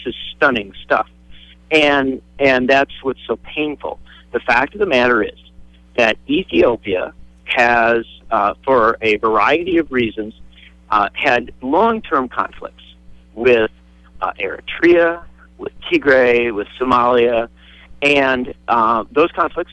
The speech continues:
have, have often been militarized, have often been, uh, very bloody, very horrible, uh, and they, they have long history. When the United States comes in there and backs some, one country up against another,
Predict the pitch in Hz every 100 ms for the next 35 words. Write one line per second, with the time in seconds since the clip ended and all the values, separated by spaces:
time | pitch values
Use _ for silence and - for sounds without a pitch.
0 | - 113 95 107 104 95 104 156 143 147
1 | 135 123 127 117 117 101 98 98 113 107
2 | 101 - - - - 104 104 113 160 165
3 | 117 104 104 107 113 139 98 - - -
4 | - - - - 117 110 - - 147 165
5 | 160 - - - - - 123 165 180 180
6 | - - 170 165 143 165 151 - 202 -
7 | - - - - - - - - - -
8 | 147 147 156 233 - - 320 - 277 233
9 | 196 247 - - - - - - 139 127
10 | 123 123 - _ - - 127 139 247 -
11 | - - - - - - - 180 175 170
12 | 147 180 - 190 - 151 160 113 117 135
13 | - 196 196 127